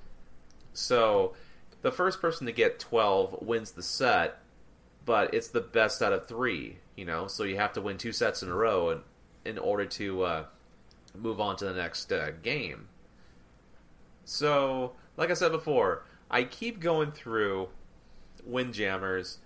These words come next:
and I get to a specific point where I feel like I'm having, like, a great game and all this, this and that and stuff, and somehow my opponent does some kind of a bullshit sort of move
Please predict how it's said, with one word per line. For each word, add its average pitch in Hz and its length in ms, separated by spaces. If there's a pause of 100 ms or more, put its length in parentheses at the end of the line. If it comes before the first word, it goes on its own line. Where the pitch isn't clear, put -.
(320)
and 127 100
I 135 60
get 202 220
to 196 120
a 165 60
specific 151 540
point 113 420 (400)
where 107 440 (360)
I 131 100
feel 208 220
like 196 120
I'm 131 180 (180)
having, 139 180
like, 110 120
a - 20
great 123 260
game 120 220
and 113 100
all 113 80
this, 107 320 (480)
this 120 240
and 104 120
that 104 160
and 107 100
stuff, 120 160
and 104 160
somehow 110 720
my 87 200
opponent 101 420
does 90 420 (100)
some 127 300 (420)
kind 110 160
of 101 80
a - 40
bullshit 117 540
sort 139 200
of 127 80
move 117 340